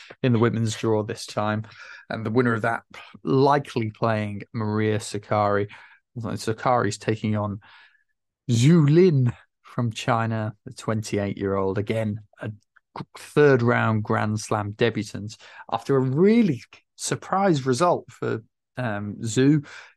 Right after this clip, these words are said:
beating Jill Teichmann six two, six two. I think I said, uh, probably a, a case of the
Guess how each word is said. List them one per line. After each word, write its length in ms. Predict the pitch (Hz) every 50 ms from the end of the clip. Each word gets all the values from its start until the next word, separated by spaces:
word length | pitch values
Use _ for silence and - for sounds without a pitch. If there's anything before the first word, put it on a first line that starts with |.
| _ _ _
beating 400 | - 160 139 - - 135 127 127
Jill 360 | 117 - - 147 160 202 196 160
Teichmann 640 | - - - - - 208 240 240 - - 190 143 131
six 480 | 117 110 - - - 156 - - - -
two, 240 | - - - 131 123
six 280 | - - - - -
two. 400 | - - - 170 170 165 160 143 -
I 40 | -
think 200 | - - 160 143
I 40 | 135
said, 300 | - - - 147 113 - - - - - - - - - _ _ _ _ _ _ _ _ -
uh, 80 | 123
probably 300 | 117 - 185 175 156 135
a, 380 | 131 127 127 - - 139 131 147
a 20 | -
case 300 | - - 170 160 - -
of 60 | 147
the 100 | 139